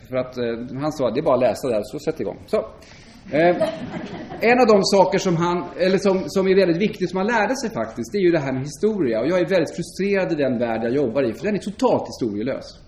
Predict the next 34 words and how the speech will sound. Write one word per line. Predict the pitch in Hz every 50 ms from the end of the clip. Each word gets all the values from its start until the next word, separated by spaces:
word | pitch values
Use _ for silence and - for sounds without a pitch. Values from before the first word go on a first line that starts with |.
| - _ - _ - - -
De | - 220 214
ser, | 220 - 214 208 202 202 - - - - - - - -
alltså, | - 170 - 202 196 - - 175
världen | 170 220 220 220 220 214 208
ser | 202 - - 208 196 185 185 170 - -
bara | 220 214 196 175 165 170 190 190 175
vad | 165 165 151 -
som | 165 151
händer | 156 151 139 135 135 135
just | 123 117 117 113 -
nu | 117 107 104
och | - - 113 -
framåt. | - - 101 95 92 95 101 - - - - - - - - -
Och | - - 156 165
man | 185 185 185 - - - - - - -
har | - - - 185 185 -
ingen | 262 247 220 202 185 180 165
relation | 170 165 160 147 - - 147 135 120 117
till | 110 - - 110 104
historien. | 101 113 104 - 113 98 92 90 92 - - 101 - - - - - -
Och | - 180
miljöfrågan | 190 208 196 233 226 208 180 - - 202 185 190 190 180
är | 170 156 143 - - - - - - - - - - _ - - -
kronisk | - - 156 208 233 254 254 208 180 147 131 113 110 - - - -
i | 131 127 120 107
det, | 107 101 95 95 95 - - - - -
i | - 123
det | 110 110 104 98 - -
stadiet. | - - 127 104 87 - - - - - - - - -
Och | - 131
det | 160 170
är | 170 - 233
oerhört | 214 170 151 131 - -
frustrerande. | 117 107 - 98 85 87 87 -